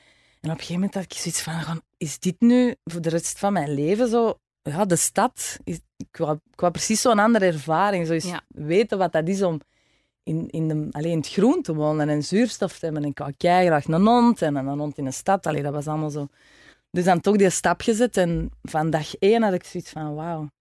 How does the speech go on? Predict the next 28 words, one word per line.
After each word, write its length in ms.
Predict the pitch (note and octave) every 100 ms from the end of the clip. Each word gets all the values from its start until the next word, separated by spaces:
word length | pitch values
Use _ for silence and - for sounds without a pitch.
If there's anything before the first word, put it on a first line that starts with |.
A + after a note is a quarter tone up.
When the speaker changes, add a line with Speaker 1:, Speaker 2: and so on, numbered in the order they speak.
| _ _ _
Speaker 1:
dit 280 | - D3+ C#3
is 100 | E3
het. 160 | E3+ -
Ik 120 | D3
hoef, 340 | E3 D#3 -
eh, 240 | D#3+ D3+ D3+
ik 120 | -
hoef 220 | E3+ -
niet 120 | E3+
meer 120 | E3+ E3+
in 80 |
de 60 | E3+
stad 280 | - F3+ F3+
te 100 | E3
wonen. 160 | D#3+
Ik 140 | D3+ -
mis 180 | F3 E3+
dat 140 | F3+
ook 180 | F3 -
niet." 260 | F3+ F3 - _ _ _ _ _ _
Ehm, 500 | - D3+ D3 C#3+ C#3 C#3 -
dus 280 | E3 D#3+ -
ja, 240 | E3 G#3+
ik 340 | A#3+ _ _
vind 140 | - E3
dat 80 | D#3+
heel 180 | F#3 F#3+
leuk. 380 | F#3 F3+ -